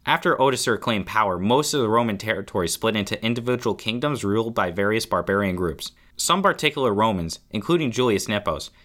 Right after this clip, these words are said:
still claimed to be Roman emperors, but they were usually murdered soon after. The Roman Senate also somehow continued to exist, although they were powerless. They eventually disappeared in the seventh century.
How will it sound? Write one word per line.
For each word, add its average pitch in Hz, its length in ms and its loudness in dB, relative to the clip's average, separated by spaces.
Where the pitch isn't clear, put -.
still 165 320 0
claimed 143 260 -2
to 120 40 -2
be 110 100 0
Roman 107 340 2
emperors, 82 440 -4
but 113 140 -4
they 117 160 4
were 120 100 2
usually 120 380 0
murdered 95 380 0
soon 90 200 -2
after. 80 420 -4
The 107 80 -4
Roman 160 260 0
Senate 131 380 0
also 110 240 -4
somehow 123 360 -2
continued 127 500 -4
to 117 120 0
exist, 98 460 -4
although 110 260 0
they 107 120 4
were 90 120 2
powerless. 87 560 -2
They 110 80 -2
eventually 123 420 0
disappeared 104 520 -2
in 87 80 -2
the 82 80 -8
seventh 95 340 -2
century. - 500 -4